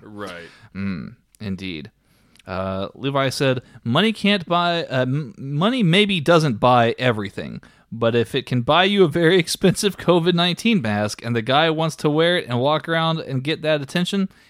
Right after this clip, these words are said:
Speaker 2: he should be happy with that." Indeed, Stephen.
Speaker 1: All right.
Speaker 2: Um, hmm. <laughs> What do you make of this mask, Stephen? Would you wear such a mask?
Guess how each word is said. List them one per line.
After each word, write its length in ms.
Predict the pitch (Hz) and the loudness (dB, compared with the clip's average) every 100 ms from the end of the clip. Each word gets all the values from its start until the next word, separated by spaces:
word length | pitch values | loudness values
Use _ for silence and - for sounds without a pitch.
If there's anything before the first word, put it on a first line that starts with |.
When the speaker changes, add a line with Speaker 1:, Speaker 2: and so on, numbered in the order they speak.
| _ | _
Speaker 2:
he 160 | - 113 | -8 -8
should 160 | - | -6
be 80 | 202 | -10
happy 420 | - - 131 113 | -8 -4 -4 -4
with 300 | 101 101 95 | -6 -6 -10
that." 300 | - - - _ _ _ _ _ _ _ _ _ - | -12 -16 -18 _ _ _ _ _ _ _ _ _ -8
Indeed, 480 | 127 117 92 87 - | -2 -2 -4 -12 -16
Stephen. 280 | - 107 101 | -18 -16 -12
Speaker 1:
All 80 | 98 | -8
right. 320 | 120 92 - _ - - - - - | -8 -10 -14 _ -20 -20 -20 -20 -18
Speaker 2:
Um, 1040 | 104 101 101 104 104 107 107 110 110 104 _ _ _ - | -10 -6 -4 -2 -2 -2 -2 0 -2 -4 _ _ _ -4
hmm. 180 | 151 - - _ _ - | -4 -6 -16 _ _ -10
<laughs> 60 | 139 - - - _ | -10 -10 -20 -20 _
What 120 | - | -4
do 80 | 156 | 0
you 80 | 175 | 4
make 220 | 175 160 | 4 2
of 80 | 156 | 2
this 180 | 165 - | 0 2
mask, 380 | 113 98 - | 0 0 -4
Stephen? 400 | - 98 95 101 104 | -10 -6 -6 -6 -4
Would 240 | 110 - | -4 0
you 140 | 113 139 | 0 2
wear 240 | 143 156 | 2 2
such 200 | 143 147 | -2 -6
a 40 | 156 | -4
mask? 400 | 151 175 - | -2 -2 -6